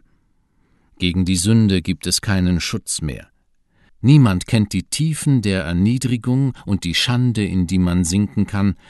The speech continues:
wenn einmal durch Ablehnung die Schranken, die Gottes Wort und sein Geist setzen, gefallen sind. Geheime Sünden oder beherrschende Leidenschaften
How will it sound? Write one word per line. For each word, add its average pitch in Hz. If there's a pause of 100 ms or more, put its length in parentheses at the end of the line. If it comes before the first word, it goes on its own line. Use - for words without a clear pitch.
(140)
wenn 104
einmal 139
durch 123
Ablehnung 98
die 82
Schranken, 104
die 85
Gottes 87
Wort 101
und 87
sein 76
Geist 87
setzen, 85
gefallen 76
sind. - (1120)
Geheime 120
Sünden 120 (160)
oder 90
beherrschende 90
Leidenschaften 82